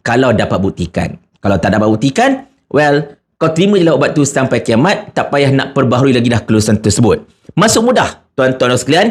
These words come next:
hak kawasan ubat dan alat perubatan negara kita yang selama ini kita pegang, sekarang ini U S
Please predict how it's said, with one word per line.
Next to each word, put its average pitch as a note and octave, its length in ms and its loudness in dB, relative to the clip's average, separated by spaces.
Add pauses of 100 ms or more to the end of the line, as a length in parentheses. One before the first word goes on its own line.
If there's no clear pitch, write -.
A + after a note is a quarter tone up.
(340)
hak A#3 240 0
kawasan G3 480 2
ubat E3 240 2
dan D#3 240 -2
alat - 160 -2
perubatan C3 720 0 (240)
negara D3+ 400 0
kita F3+ 400 0
yang D#3+ 80 0
selama F3+ 240 0
ini G#3+ 160 0
kita C4 320 -2
pegang, B2 480 0 (240)
sekarang D#3+ 400 -2
ini C#3+ 320 -4
U D3 80 2
S - 160 -2